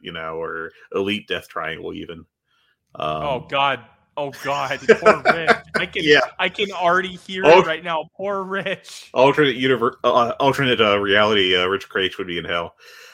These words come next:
Speaker 1: Um, do you wanna talk about the, the results so far of the match of the year voting?
Speaker 2: Yeah, let's do that before we get on out of here. I think,
Speaker 1: Yeah.
Speaker 2: um, what were your biggest surprises, Fred?
Speaker 1: I don't know if I have too many surprises, to be honest. It's, uh,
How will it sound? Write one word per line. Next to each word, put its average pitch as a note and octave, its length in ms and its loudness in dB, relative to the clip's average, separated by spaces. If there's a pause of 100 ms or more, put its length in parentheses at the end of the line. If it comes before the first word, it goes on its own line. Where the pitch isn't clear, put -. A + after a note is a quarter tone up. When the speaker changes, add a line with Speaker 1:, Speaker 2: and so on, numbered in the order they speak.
(140)
Speaker 1:
Um, A#2+ 640 4
do B2+ 80 -2
you D3 60 4
wanna B3+ 160 4
talk A3 240 4
about C#4 300 -4
the, B3 240 6
the A3+ 160 4
results A3+ 400 0
so A3 120 2
far A3 280 2
of A3+ 80 -4
the G#3+ 320 0
match G#3+ 260 -4
of G#3+ 60 -10
the F#3 260 0 (120)
year F3 440 0
voting? F#3+ 340 -4 (640)
Speaker 2:
Yeah, D#4+ 220 -6
let's G3+ 240 -8
do A3 160 -12
that C4 180 -4
before F#3 260 -10
we D3 280 -12
get C#3 160 -10
on B2 160 -8
out A#2+ 160 -6
of A2+ 80 -16
here. A2+ 240 -14
I C3+ 160 -6
think, E3 320 -14
Speaker 1:
Yeah. - 880 -14
Speaker 2:
um, A#2 100 -16 (640)
what A3 320 -4
were F#4 80 -8
your D4 140 -8
biggest F3+ 340 -12
surprises, B2 640 -10
Fred? F2 380 -18 (500)
Speaker 1:
I F#3+ 100 0
don't C4 140 0
know F3+ 160 2
if D#3 80 -2
I B2 120 6
have B2 260 2
too G#2+ 160 -6
many F2+ 160 -8
surprises, F2+ 640 -6
to E2+ 100 -20
be D#2+ 100 -12
honest. F2 380 -6
It's, F2 240 -14
uh, F2 300 -2